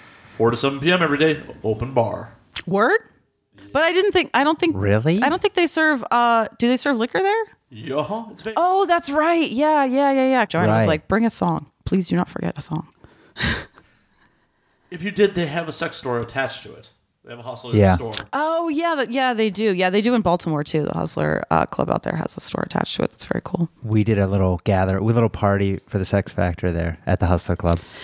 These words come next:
Speaker 2: Yeah, okay, so, sorry, listeners.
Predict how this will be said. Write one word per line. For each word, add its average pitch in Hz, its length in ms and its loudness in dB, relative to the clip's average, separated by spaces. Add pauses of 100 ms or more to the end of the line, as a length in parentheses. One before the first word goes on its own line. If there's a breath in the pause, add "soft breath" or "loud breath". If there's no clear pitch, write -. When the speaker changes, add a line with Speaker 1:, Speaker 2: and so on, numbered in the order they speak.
(100 loud breath)
Speaker 2:
Yeah, 381 440 2
okay, 277 240 2
so, 285 340 2 (1080)
sorry, 147 420 2 (120)
listeners. 151 400 -4